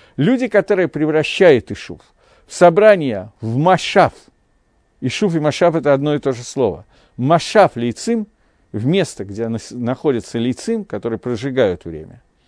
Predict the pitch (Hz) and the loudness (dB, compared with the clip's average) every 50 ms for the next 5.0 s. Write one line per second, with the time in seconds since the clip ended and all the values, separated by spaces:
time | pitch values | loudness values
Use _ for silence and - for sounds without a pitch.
0 | _ _ _ _ - _ _ _ - 131 170 220 202 151 165 156 139 127 120 107 | _ _ _ _ -20 _ _ _ -4 0 2 2 2 2 0 -2 -2 -2 -2 -4
1 | 101 - - 123 - - 151 147 135 113 131 170 170 160 135 135 127 123 117 123 | -6 -6 -10 -14 0 2 2 2 4 4 4 4 4 4 2 0 0 0 0 -2
2 | 139 131 - - - 147 160 180 175 170 - _ - _ _ _ _ _ _ _ | -2 -4 -6 -6 -2 2 4 4 4 2 -2 _ -18 _ _ _ _ _ _ _
3 | _ _ _ _ _ _ _ _ _ _ _ _ - 101 92 127 156 156 156 170 | _ _ _ _ _ _ _ _ _ _ _ _ -14 -4 2 4 6 6 6 6
4 | 180 170 - 165 156 151 151 151 139 117 156 180 180 170 165 151 - - - _ | 4 4 2 -2 -4 -4 -4 -4 -4 0 2 2 2 0 -4 -8 -12 -14 -20 _